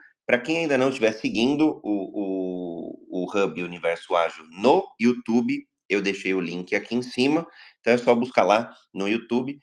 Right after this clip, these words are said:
Tem diversos encontros que estão acontecendo, é, ontem mesmo teve um talk super bacana sobre inteligência jurídica, agilidade, é, em processos e dados, <clears throat> então tem muita coisa acontecendo. E, e às vezes,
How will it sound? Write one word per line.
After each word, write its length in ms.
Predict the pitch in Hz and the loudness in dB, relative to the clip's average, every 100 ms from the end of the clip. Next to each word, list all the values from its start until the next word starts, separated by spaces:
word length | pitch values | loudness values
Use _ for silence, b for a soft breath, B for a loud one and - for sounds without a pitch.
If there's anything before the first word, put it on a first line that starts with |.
| _ - | _ -8
Tem 120 | 131 | -2
diversos 280 | 123 160 180 | 0 0 -2
encontros 440 | 170 127 143 117 | -2 0 0 -4
que 80 | - | -12
estão 160 | - 110 | -4 -2
acontecendo, 1000 | - 107 90 - 98 120 113 90 80 - | -2 -6 -8 -8 -2 -2 0 -4 -6 -4
é, 240 | 87 87 | -2 0
ontem 360 | 85 117 120 101 | 0 -2 -2 -4
mesmo 340 | 98 110 95 | -2 -4 -4
teve 240 | - 98 95 | -4 -4 -4
um 100 | 90 | -4
talk 340 | - 98 - | 2 2 0
super 280 | - 131 - | -12 -14 -2
bacana 420 | - - 107 110 - B B B | 0 2 2 2 0 B B B
sobre 440 | - - 117 95 - | -6 4 4 4 -2
inteligência 600 | 104 104 107 98 110 107 | -4 0 0 2 -2 -4
jurídica, 500 | 92 92 117 123 87 | -4 2 2 4 0
agilidade, 640 | 90 98 98 107 117 117 B B B _ | 0 -4 2 4 4 2 B B B _
é, 260 | 90 90 - | 0 0 -2
em 160 | 107 | -4
processos 540 | 104 95 - 113 104 92 | -2 -2 4 2 2 -6
e 60 | |
dados, 540 | 82 95 117 123 131 127 - _ - | 4 6 6 2 -2 -6 -12 _ -8
<clears throat> 380 | 120 - _ - | -8 -8 _ -14
então 520 | 143 120 117 123 127 | -6 -4 0 -2 -2
tem 120 | 123 | -8
muita 280 | 107 117 143 | -6 -6 -6
coisa 200 | 127 123 | -6 -6
acontecendo. 520 | 131 139 - 101 95 b b b _ _ | -8 -12 -4 -2 -2 b b b _ _
E, 460 | 95 95 92 95 107 | -4 0 0 0 4
e 60 | |
às 140 | 110 98 | 4 6
vezes, 560 | 120 143 - - _ | 4 2 -2 -16 _